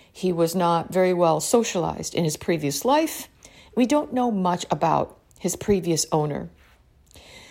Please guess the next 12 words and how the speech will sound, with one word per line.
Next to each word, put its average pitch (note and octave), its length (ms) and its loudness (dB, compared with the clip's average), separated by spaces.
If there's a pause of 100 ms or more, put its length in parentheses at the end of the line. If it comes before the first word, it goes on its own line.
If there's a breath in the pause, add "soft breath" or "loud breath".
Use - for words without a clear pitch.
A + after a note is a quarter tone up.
(120 loud breath)
So C#4 300 4
Rudy F4+ 400 4
had F#4 180 4
a C#4+ 60 -2
tendency A3 580 0
to G3 100 0
get F#3 380 0 (400 soft breath)
very A#3+ 400 2
hyped, - 880 -2 (560 soft breath)
um, - 380 -6 (200)
overly A#3 1000 2 (280)
nervous, E3+ 960 2